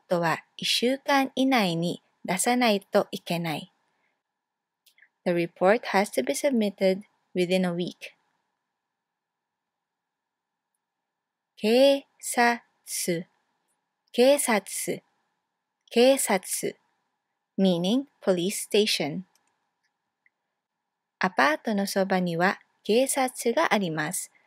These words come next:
Beside the apartment is the police station.罰金、罰金、罰金。meaning fine。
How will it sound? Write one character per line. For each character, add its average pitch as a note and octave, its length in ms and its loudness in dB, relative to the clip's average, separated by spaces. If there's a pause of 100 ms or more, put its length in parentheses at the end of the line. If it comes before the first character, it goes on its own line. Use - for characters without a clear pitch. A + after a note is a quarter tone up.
(300)
Beside A3 440 2
the - 80 -4
apartment F3+ 640 -2
is F3+ 180 -4
the F3+ 100 -2
police F3 520 -6
station. G3+ 500 -2 (3500)
罰 G#3+ 240 2 (520)
金、 F#3 320 -2 (800)
罰 A#3 180 -2 (160)
金、 F#3 380 -4 (840)
罰 A3+ 200 -2 (160)
金。 F3+ 480 -6 (800)
meaning F#3 440 0 (360)
fine。 F#3 480 -2